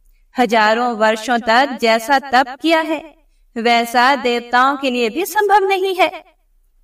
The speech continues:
उसका सारा फल इस बालक के प्राणों के बदले चला जाएगा।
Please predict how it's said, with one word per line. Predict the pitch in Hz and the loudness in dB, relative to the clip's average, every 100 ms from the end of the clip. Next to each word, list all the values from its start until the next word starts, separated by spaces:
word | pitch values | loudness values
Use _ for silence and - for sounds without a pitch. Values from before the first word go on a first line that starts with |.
| _ | _
उसका | 240 226 233 240 | -4 -2 2 2
सारा | 247 294 311 381 415 | 2 2 2 4 0
फल | 415 269 247 - _ _ _ - | 2 -2 -2 -14 _ _ _ -6
इस | 370 262 | -4 0
बालक | 262 247 269 285 | 2 2 2 -2
के | 339 339 | -2 -2
प्राणों | 339 269 240 262 294 | 0 2 2 0 -2
के | 294 254 | -2 0
बदले | 233 226 302 | 0 0 -2
चला | 311 269 240 | -2 -2 0
जाएगा। | 330 415 403 381 | 0 -2 -2 -4